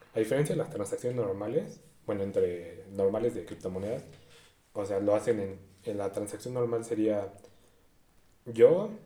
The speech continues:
soy el remitente, envío, está el minero, la te ayuda para enviarla, tú eres el destinatario. Sería todo.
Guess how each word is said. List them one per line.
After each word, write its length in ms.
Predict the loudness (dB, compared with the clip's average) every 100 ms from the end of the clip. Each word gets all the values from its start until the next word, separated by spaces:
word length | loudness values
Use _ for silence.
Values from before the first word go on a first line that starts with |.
| -16
soy 160 | -2 0
el 80 | 2
remitente, 560 | 0 0 -2 2 0 0 -8 -18 -20 _ _ _ _ -20 _ _ _ _ _ _ _ _
envío, 680 | -2 0 2 4 6 4 2
está 880 | -8 -10 -4 0 2 2 0 -2 -2
el 140 | -2
minero, 360 | -2 0 2 2
la 160 | -2 -2
te 100 | -2
ayuda 360 | 2 2 2
para 180 | -4 -8
enviarla, 680 | -8 -10 -6 -2 -2 -2 -10 -4
tú 100 | -2
eres 180 | -2
el 160 | -4 -10
destinatario. 600 | -12 -10 -10 -4 -4 -4 -8 -20 -20 -18 -4
Sería 280 | 2 2
todo. 240 | 2 0